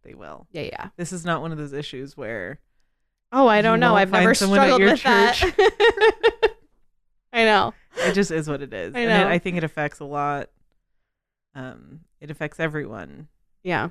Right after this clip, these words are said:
Speaker 1: But I see it recently affecting a lot of women in
Speaker 2: Mm-hmm.
Speaker 1: the church. And I don't want, um,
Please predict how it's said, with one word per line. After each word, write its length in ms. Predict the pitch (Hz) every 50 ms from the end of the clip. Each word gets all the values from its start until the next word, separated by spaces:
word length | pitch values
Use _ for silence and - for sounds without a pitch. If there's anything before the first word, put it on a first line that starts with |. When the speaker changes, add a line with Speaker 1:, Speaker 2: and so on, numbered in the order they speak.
| -
Speaker 1:
But 100 | 165 143
I 60 | 143
see 200 | 139 - - 151
it 140 | 143 131 - _ _
recently 460 | 143 143 139 143 - 131 127 123 127
affecting 580 | 139 _ - 123 _ _ - 131 139 143 139 143 _ - _ _ _ _ _ _ _ _ _ _ _ _ _ _ _ _ _ -
a 40 |
lot 160 | 139 135 135 135
of 100 | 135 139
women 480 | 139 135 135 135 139 139 139 143 147 - _ _
in 120 | - 190 190
Speaker 2:
Mm-hmm. 100 | 185 180
Speaker 1:
the 60 | 175
church. 580 | 185 139 131 127 - _ - - - - - _ _ -
And 140 | 151 156
I 60 | 156 160
don't 180 | 185 147 156
want, 340 | 151 151 151 151 147 143 - -
um, 480 | 139 139 135 131 127 - - 143 156